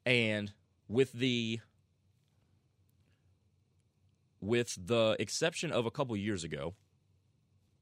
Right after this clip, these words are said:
I, I don't remember a season where St-, where Steve Kerr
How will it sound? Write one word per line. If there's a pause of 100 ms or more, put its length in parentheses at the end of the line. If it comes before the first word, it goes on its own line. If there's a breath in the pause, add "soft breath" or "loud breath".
(2500)
I, (1040)
I
don't
remember
a
season
where
St-,
where
Steve
Kerr